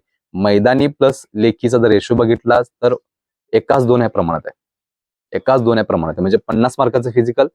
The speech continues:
बरोबर शंभर मार्काची लेखी म्हणजे गुणिले दोन. तर मग मुलांचा कसा विषय आहे, जेवढे फिजिकलला पडले तेवढे लेखीला पडले की आमचं सिलेक्शन होईल, म्हणजे चाळीस इकडे पडले, चाळीस तिकडे पडले, तर ऐंशीच मार्क झाले.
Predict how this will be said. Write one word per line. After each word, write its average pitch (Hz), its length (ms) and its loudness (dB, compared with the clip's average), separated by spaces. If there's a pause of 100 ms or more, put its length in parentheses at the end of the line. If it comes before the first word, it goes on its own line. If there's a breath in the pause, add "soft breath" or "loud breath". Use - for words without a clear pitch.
(440)
बरोबर 104 240 0
शंभर 107 300 0
मार्काची 104 360 -2
लेखी 95 220 -4
म्हणजे 95 200 -4
गुणिले 107 300 0
दोन. 107 180 2
तर - 760 -14
मग 120 100 2
मुलांचा 127 280 2
कसा 127 200 0
विषय 131 240 2
आहे, 127 80 2 (460)
जेवढे 113 320 2
फिजिकलला 139 420 2
पडले 139 240 0
तेवढे 131 240 2
लेखीला 127 260 2
पडले 120 300 0
की 120 80 -2
आमचं 117 160 -4
सिलेक्शन 131 360 -2
होईल, 82 140 -10 (120)
म्हणजे 101 160 -2
चाळीस 107 320 0
इकडे 120 160 0
पडले, 120 240 -2
चाळीस 113 280 0
तिकडे - 180 -6
पडले, 110 260 0
तर 123 100 -2
ऐंशीच 117 380 -2
मार्क 131 200 0
झाले. 127 200 2